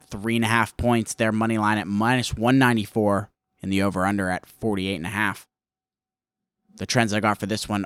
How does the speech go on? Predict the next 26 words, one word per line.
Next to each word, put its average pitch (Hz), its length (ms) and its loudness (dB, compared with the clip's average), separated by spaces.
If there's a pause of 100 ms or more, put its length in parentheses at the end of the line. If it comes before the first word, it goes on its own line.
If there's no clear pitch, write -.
are 98 240 0
that 95 200 -6
Josh 110 500 0
Allen, 101 580 -2 (400)
oh - 80 -8
geez, 80 300 -12
wrong 80 180 -6
game, 65 200 -12
sorry. 78 320 -6 (800)
<clears throat> - 100 -4 (500)
The 117 100 -4
Dolphins 143 420 6
are 127 300 4 (180)
oh 156 260 10
five 151 360 6
and 135 160 2
one 143 260 4
versus 131 320 0
the 120 140 -2
spread 120 400 2
in 113 80 2
their 113 160 2
last 113 280 4
six - 460 -2
this 110 240 -4
season. 107 560 0